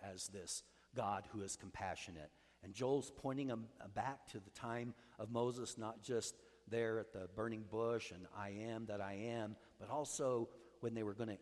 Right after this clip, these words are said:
enter into the land, and Moses is struggling in Exodus thirty-four. And so Joel's pointing the people back to that. He's quoting a scripture. It would be like you quoting,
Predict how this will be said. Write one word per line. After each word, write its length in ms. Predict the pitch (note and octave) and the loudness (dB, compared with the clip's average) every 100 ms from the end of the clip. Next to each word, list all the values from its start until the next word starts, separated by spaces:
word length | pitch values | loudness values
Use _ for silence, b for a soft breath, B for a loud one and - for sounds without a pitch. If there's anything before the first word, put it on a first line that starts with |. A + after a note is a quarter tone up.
| B2+ | -4
enter 320 | C3+ B2 A#2 | 0 0 0
into 280 | B2 A#2+ G#2+ | 0 -4 -4
the 120 | G#2 | -2
land, 500 | G#2+ B2 B2 A2 G2 | 0 0 0 -2 -4
and 140 | F2 D#2+ B A2+ | -8 -12 B -2
Moses 480 | A2 C3+ B2 A2+ | 4 4 4 -2
is 80 | G#2+ | -6
struggling 560 | - C#3 C3+ C3 A#2+ G#2+ | -2 2 2 4 0 0
in 80 | A2+ | -2
Exodus 440 | A#2 - A#2+ A2 | -4 -4 -6 -6
thirty-four. 680 | - C3 A#2+ - A#2+ B2+ G2+ | -2 -2 -2 -4 2 4 4
And 100 | - B B B | 0 B B B
so 220 | - C3 | -6 -6
Joel's 380 | A2+ C3+ D#3+ C3 | 0 0 2 -2
pointing 340 | - D3+ E3 C#3+ | -4 0 2 2
the 80 | A2+ | 0
people 360 | D#3 D3 A2+ | -4 -4 -4
back 360 | F#2 B2 - - | 0 0 0 -4
to 100 | A#2+ | -6
that. 380 | G2 F#2+ D#2+ - B B B | -2 0 -2 -6 B B B
He's 180 | C3 - | -8 -8
quoting 560 | - D#3 E3 E3+ F3 | -2 2 4 4 2
a 40 | A2+ | -2
scripture. 560 | - D3+ D3+ - G#2 | 2 4 4 2 -2
It 80 | B2+ | -2
would 120 | C#3 | -2
be 160 | D#3 D#3+ | 2 4
like 220 | C#3 B2+ - | 6 4 2
you 240 | C3+ D#3+ | -2 0
quoting, 500 | - - C#3 C3+ A#2+ | 0 2 2 2 0